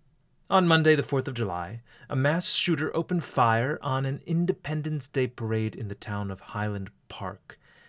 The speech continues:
an affluent suburb located about thirty miles outside Chicago, Illinois. Of the forty-six people shot,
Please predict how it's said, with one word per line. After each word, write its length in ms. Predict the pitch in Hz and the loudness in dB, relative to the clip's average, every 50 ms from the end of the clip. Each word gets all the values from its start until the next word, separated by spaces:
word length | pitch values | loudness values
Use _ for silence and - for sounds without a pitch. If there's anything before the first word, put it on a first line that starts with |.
| _ _ _ | _ _ _
an 120 | - 110 110 | -4 0 0
affluent 400 | 107 107 - - 110 110 101 - | 0 0 0 -2 -4 -4 -2 -4
suburb 460 | - - 117 90 87 104 104 98 98 | -4 -2 -2 -2 -2 -2 -4 -2 -4
located 420 | 107 110 113 - 160 - - - | -6 -6 -4 -8 -10 -10 -10 -10
about 260 | - - 107 - - | -6 -6 -6 -6 -4
thirty 200 | - 370 - 254 | -8 -8 -6 -6
miles 380 | 226 220 214 208 208 202 190 151 | -4 -2 0 2 2 2 2 2
outside 440 | 170 165 160 - - - 127 117 - | 2 0 0 0 -2 -2 -2 -2 -2
Chicago, 520 | - 117 113 - 107 101 98 90 95 90 | -6 -6 -6 -6 -6 -6 -6 -6 -6 -6
Illinois. 520 | 92 87 87 85 85 85 - - 139 135 - _ _ _ _ _ _ _ _ _ _ _ _ _ _ _ _ _ _ _ _ _ | -6 -8 -8 -10 -12 -12 -12 -12 -14 -16 -18 _ _ _ _ _ _ _ _ _ _ _ _ _ _ _ _ _ _ _ _ _
Of 140 | 190 175 180 | -8 -8 -8
the 40 | |
forty-six 480 | 185 - 220 226 233 214 - - 226 - | -2 2 2 2 4 2 0 0 -2 -4
people 280 | - - 196 - 170 156 | -6 -6 -6 -6 -4 -6
shot, 460 | - - 135 135 - - _ - | -4 -6 -6 -8 -10 -14 _ -20